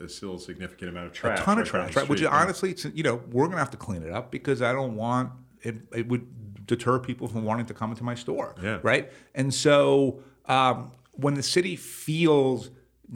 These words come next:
Speaker 2: dangerous and dirty, it breeds conditions that allow people like Bernie Goetz to decide that they should be taking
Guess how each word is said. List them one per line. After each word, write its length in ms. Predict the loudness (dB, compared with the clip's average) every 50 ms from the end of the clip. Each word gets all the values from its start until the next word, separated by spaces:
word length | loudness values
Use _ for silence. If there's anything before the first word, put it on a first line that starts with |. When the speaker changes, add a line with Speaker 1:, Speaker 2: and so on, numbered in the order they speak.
| -6 -2
Speaker 2:
dangerous 600 | 0 0 2 2 2 4 4 2 2 2 -2 -6
and 400 | -8 -8 -8 -6 -8 -10 -4 0
dirty, 680 | 4 6 6 6 6 4 4 2 2 0 -4 -8 -12 _
it 220 | -8 -8 -8 -6 -6
breeds 420 | -2 2 2 2 2 2 -2 -6
conditions 600 | -6 -4 -2 0 0 0 0 0 0 -2 0 0 -2
that 80 | -4
allow 300 | -2 0 0 0 0 0
people 340 | -2 -4 -6 -6 -4 -2 0
like 260 | 0 0 0 -2 -4
Bernie 260 | -4 -4 -4 -4 -4
Goetz 260 | -2 -2 -2 -2 -2 -6 -10 -12
to 60 | -12
decide 360 | -10 -6 -4 -2 -2 -2 -4
that 120 | -6 -8
they 100 | -8 -10
should 140 | -10 -10 -10
be 80 | -10 -8
taking 540 | -6 -6 -6 -6 -4 -6 -6 -4 -6 -8